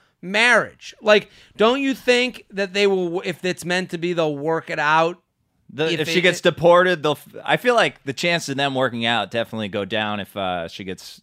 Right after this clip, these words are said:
Speaker 2: sent back to
Speaker 1: Of cou-, but if
Speaker 2: wherever
Speaker 1: that's,
Speaker 2: she
Speaker 1: if
Speaker 2: came
Speaker 1: that's all
Speaker 2: from.
Speaker 1: it took is a plane ride for you to be like, "Ah, well, I guess we're not gonna, maybe you shouldn't be getting married to
Speaker 2: Oh,
Speaker 1: this
Speaker 2: well,
Speaker 1: person."
Speaker 2: uh, I don't know, man. I,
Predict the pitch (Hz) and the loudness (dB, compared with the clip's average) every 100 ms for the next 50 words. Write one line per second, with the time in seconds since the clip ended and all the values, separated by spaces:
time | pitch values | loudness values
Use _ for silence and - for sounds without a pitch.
0 | _ - 117 101 107 98 98 101 87 - | _ -12 -10 -8 -8 -8 -10 -12 -14 -16
1 | _ _ _ _ - 175 - 185 190 190 | _ _ _ _ -6 -6 -8 -4 -2 2
2 | 202 233 226 214 180 180 214 240 226 208 | 4 4 2 -2 2 2 4 4 4 2
3 | - 214 247 - 185 156 131 - 180 214 | 0 0 2 0 -6 -6 -6 -4 -2 0
4 | 220 180 175 156 175 185 180 143 180 175 | 2 2 2 0 -4 -2 -4 -2 2 2
5 | 175 233 381 381 - 190 226 294 240 226 | 2 2 2 0 -4 -2 0 0 -2 -4
6 | 180 202 226 208 220 208 - _ - 196 | -4 -4 -2 0 0 -2 -6 _ 0 2
7 | 233 - 240 226 226 233 208 285 349 233 | 2 2 0 2 2 2 2 4 4 6
8 | 185 170 165 175 175 165 151 135 180 247 | 6 6 6 6 6 6 4 0 2 4
9 | 170 147 143 151 165 147 143 156 147 123 | 4 4 2 2 2 2 2 4 2 -2